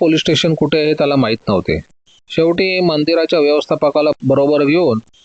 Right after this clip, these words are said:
हा परमार मारवाडी सकाळी नऊच्या सुमारास दादर पोलीस स्टेशनवर येऊन धडकला आणि दादर पोलीस स्टेशनचे डिटेक्शन ऑफिसर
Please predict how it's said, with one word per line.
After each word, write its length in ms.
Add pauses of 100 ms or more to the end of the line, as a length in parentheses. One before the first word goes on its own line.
(140)
हा 140
परमार 520 (160)
मारवाडी 600 (340)
सकाळी 340
नऊच्या 400
सुमारास 560
दादर 280
पोलीस 280
स्टेशनवर 480
येऊन 360 (140)
धडकला 380 (580)
आणि 340
दादर 320
पोलीस 260
स्टेशनचे 480
डिटेक्शन 480
ऑफिसर 580